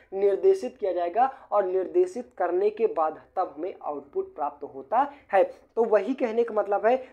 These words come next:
तो जो एमसीयू के निम्नलिखित अवयव होते हैं, यानी मेन पार्ट होते हैं, वो कौन कौन से होते हैं, चलिए हम देखते हैं यहाँ पे। तो पहला हमारा आता है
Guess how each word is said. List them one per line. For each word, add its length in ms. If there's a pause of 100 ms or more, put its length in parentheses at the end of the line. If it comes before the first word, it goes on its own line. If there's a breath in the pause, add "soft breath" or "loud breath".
तो 80
जो 340
एमसीयू 460
के 140
निम्नलिखित 640
अवयव 440
होते 340
हैं, 280
यानी 240
मेन 380
पार्ट 240
होते 220
हैं, 260 (220 loud breath)
वो 80
कौन 320
कौन 160
से 120
होते 240
हैं, 360 (120)
चलिए 160
हम 120
देखते 260
हैं 60
यहाँ 220
पे। 180 (180 loud breath)
तो 80
पहला 400
हमारा 260
आता 220
है 220